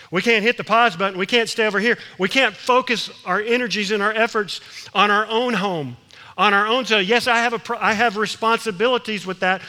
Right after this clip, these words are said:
but ultimately, my ultimate goal is to glorify God. And that's why these Israelite people were brought back. That's why those forty-two thousand exiles came back,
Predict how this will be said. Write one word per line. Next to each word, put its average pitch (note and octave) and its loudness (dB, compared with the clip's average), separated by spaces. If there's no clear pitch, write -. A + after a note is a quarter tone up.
but G#3 0
ultimately, G#3+ 0
my G3+ 0
ultimate G#3+ -2
goal E3+ -4
is E3+ -4
to F3 -6
glorify E3 -2
God. C#3 -6
And D3+ -4
that's F3 0
why F#3 -2
these E3+ -4
Israelite E3+ -6
people E3 -8
were C#3 -6
brought D#3 -6
back. D3 -4
That's F3+ -10
why F#3+ -6
those F3 -4
forty-two F3 -6
thousand E3 -4
exiles E3 -2
came F3 -4
back, D#3+ 0